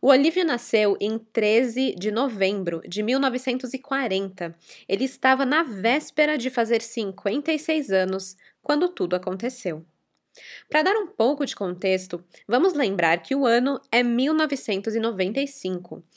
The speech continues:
Não existia ainda nessa região celular, é, máquina fotográfica era um objeto de luxo, e ter acesso a informações era muito difícil. Então,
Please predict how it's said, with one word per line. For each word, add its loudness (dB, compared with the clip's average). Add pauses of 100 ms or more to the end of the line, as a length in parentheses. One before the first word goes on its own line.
(320)
Não 2
existia 0
ainda 0
nessa 2
região 0
celular, 0 (380)
é, 2
máquina 2
fotográfica 2
era 6
um 0
objeto 0
de 0
luxo, -4 (340)
e -2
ter 2
acesso 2
a 2
informações -2 (160)
era 4
muito 2
difícil. -4 (520)
Então, 0